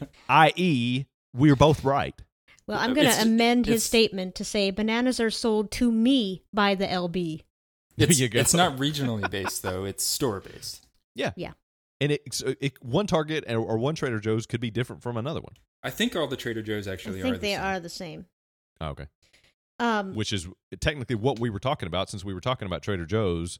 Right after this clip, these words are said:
Speaker 1: So I guess we were right and Todd's wrong after all.
Speaker 2: <laughs> Next clarification is Sully from
Speaker 3: <laughs>
Speaker 2: Boston at Rice Twist. He says, "Notes for speaking of tangents. The P, when I wrote it, was parenting."
Speaker 1: Oh.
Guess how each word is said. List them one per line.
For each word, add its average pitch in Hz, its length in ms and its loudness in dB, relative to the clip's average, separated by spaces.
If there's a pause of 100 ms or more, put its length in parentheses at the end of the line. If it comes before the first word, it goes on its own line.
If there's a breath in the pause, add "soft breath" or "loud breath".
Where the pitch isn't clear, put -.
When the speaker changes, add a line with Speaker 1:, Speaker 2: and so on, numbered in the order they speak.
Speaker 1:
So 85 500 -2 (580)
I 95 60 0
guess 170 240 0
we 117 160 2
were 139 140 4
right 113 240 2
and 107 100 -2
Todd's 98 240 -2
wrong 76 260 -4
after 71 260 -6
all. 52 180 -8
Speaker 2:
<laughs> - 1300 -20
Next 302 300 0
clarification 294 680 4
is 226 200 -2
Sully 254 280 0
from 240 180 0
Speaker 3:
<laughs> - 20 0
Speaker 2:
Boston 233 400 0
at 208 160 -2
Rice 214 360 -4
Twist. 214 280 -2
He 220 80 -2
says, 202 280 -4
"Notes 220 340 -4
for 240 100 -6
speaking 220 380 -4
of 185 80 -8
tangents. 180 560 -4 (320 loud breath)
The 226 100 0
P, 247 460 0
when 208 220 -2
I 196 80 0
wrote 214 260 2
it, - 260 -4
was 202 180 -4
parenting." 180 640 -4 (1080)
Speaker 1:
Oh. 185 240 -4